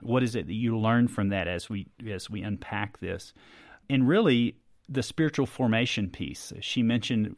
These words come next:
the heart being, uh, what is of interest, not just behavior change. Where are you with Christ and the Holy Spirit in this now? How is he receiving you? What, what heart change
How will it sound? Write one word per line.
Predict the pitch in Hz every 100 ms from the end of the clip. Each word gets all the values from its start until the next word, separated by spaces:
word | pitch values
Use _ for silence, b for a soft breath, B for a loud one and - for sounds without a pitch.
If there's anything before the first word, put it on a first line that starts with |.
| -
the | 104
heart | - - 131 120 - - - -
being, | 117 101 90 -
uh, | - 104
what | 98 120 110
is | 101
of | 104 90
interest, | 113 107 - 92 -
not | 107 92
just | 107 -
behavior | - - 107 113 107
change. | - 92 92 92 - - B B
Where | B 113 131 170
are | 180
you | 180
with | 165 -
Christ | - 147 127 -
and | 104
the | 107
Holy | 113 117
Spirit | 107 - 127 -
in | 107
this | 101 - 113
now? | 113 98
How | - 127 139 147
is | 139
he | - 127
receiving | 120 - 123 120 110
you? | 82 80 - B B B B
What, | 120 110 110 123 -
what | 117 123 143
heart | - 135 135
change | - 123 113 107 -